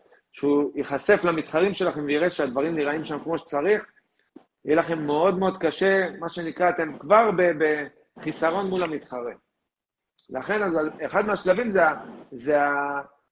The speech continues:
החלון ראווה. עכשיו, מה זה חלון ראווה? אין לך סרטוני תוכן, אתה לא משקיע בתוכן, אף פעם לא עשית את זה,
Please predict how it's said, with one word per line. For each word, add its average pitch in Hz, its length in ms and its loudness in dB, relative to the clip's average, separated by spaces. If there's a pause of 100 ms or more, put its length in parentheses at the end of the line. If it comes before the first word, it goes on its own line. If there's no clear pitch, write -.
(260)
החלון 175 300 0 (100)
ראווה. 151 280 2
עכשיו, 143 200 -10
מה 185 120 -2
זה 196 120 -4
חלון 196 260 -4
ראווה? 196 460 -2 (160)
אין 165 120 -8
לך 185 140 -10
סרטוני 180 520 -6
תוכן, 165 480 -8
אתה 131 80 -10
לא 156 120 -4
משקיע 180 360 -4
בתוכן, 175 580 -6 (400)
אף 165 200 0
פעם 180 160 0
לא 170 80 0
עשית 180 260 -2
את 185 140 0
זה, 185 80 0